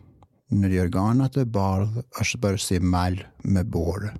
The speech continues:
Borë e trash pushon mbi të dhe lëviz në takt me frymarrjen e saj.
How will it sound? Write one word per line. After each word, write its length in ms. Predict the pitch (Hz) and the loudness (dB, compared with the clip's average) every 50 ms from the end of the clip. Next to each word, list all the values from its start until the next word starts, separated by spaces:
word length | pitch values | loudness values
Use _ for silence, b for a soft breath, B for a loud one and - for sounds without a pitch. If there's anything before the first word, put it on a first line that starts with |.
| - _ _ _ _ _ _ b b b b b b | -16 _ _ _ _ _ _ b b b b b b
Borë 460 | b - 110 107 104 113 117 110 110 | b -2 2 2 4 4 4 2 2
e 60 | 104 - | 0 -2
trash 480 | - - 101 92 92 90 87 - - - | -2 -2 0 0 2 0 0 -2 -4 -4
pushon 480 | - 101 - - - - 104 104 104 95 | -4 -4 -4 -2 0 0 2 2 2 0
mbi 220 | 90 90 85 - | 0 -2 -4 -4
të 220 | - - 82 87 104 - - _ B B B B B B B B B B B | -4 -4 -4 -4 -4 -8 -12 _ B B B B B B B B B B B
dhe 160 | - 98 92 | -2 0 0
lëviz 560 | 92 95 92 92 92 98 101 110 110 107 - 117 - _ - - | 2 0 0 2 2 2 2 2 0 -2 -4 -10 -10 _ -2 0
në 100 | 98 98 - - | 0 0 -2 -2
takt 420 | - 101 92 - - - - - - | -2 -2 -2 -4 -8 -14 -12 -8 -6
me 200 | 123 - 107 101 | -4 -2 -2 -2
frymarrjen 720 | - - 101 87 95 92 92 92 92 90 85 87 92 92 | -2 0 0 2 2 2 2 2 2 0 0 -2 -2 -2
e 60 | 95 - | -4 -4
saj. 460 | - - - 76 - - - - | -6 -4 -4 -4 -4 -4 -6 -10